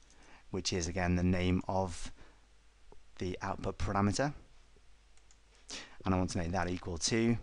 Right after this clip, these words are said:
the name of the variable that I'm using in this procedure, and that's going to be declared as output as well. At this point,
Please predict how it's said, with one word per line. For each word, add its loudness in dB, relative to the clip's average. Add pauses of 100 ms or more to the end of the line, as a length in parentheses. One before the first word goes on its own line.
(880)
the 0
name 6
of 2
the -4
variable 2
that -4
I'm 0
using 0 (720)
in 2
this 0
procedure, -4 (1160)
and 4
that's 2
going 0
to -4
be -8
declared -8
as -6
output -4 (320)
as -2
well. -2 (2000)
At -8
this 2
point, -4